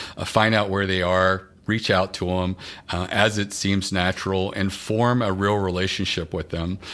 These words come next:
Even if you don't have something to promote right now, just reaching out to them with something that's hot in your industry or a trend that you're seeing that you feel would help them will be appreciated, and they're much more likely to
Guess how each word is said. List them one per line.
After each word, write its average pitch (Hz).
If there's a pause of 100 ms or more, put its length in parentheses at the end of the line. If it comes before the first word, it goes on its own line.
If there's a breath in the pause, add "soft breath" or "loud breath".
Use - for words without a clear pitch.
(260 loud breath)
Even 110
if 117
you 107
don't 104
have 104
something 104
to 95
promote 98
right 98
now, 104 (360 loud breath)
just 120
reaching 139
out 104
to 98
them 95
with 90
something 101
that's 90
hot 98
in 90
your 87
industry 95
or 92
a 90
trend 98
that 98
you're 92
seeing 98
that 85
you 87
feel 92 (340 loud breath)
would 95
help 104
them 110 (320 loud breath)
will 120
be 107
appreciated, 92
and 95
they're 90
much 101
more 95
likely 92
to 90